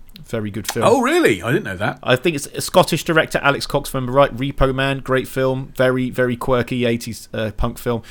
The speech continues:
Speaker 1: Uh,
Speaker 2: Yeah.
Speaker 1: had, had co-written a script with Doctor Strange co-creator Stan Lee.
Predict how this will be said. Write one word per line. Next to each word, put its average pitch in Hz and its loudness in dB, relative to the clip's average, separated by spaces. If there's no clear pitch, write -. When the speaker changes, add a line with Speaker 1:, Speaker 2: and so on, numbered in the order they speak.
Speaker 1:
Uh, 120 6
Speaker 2:
Yeah. 117 8
Speaker 1:
had, 143 6
had 110 -2
co-written 143 4
a - -6
script - -4
with - -12
Doctor 151 2
Strange 131 -2
co-creator 107 -2
Stan 104 -4
Lee. 151 2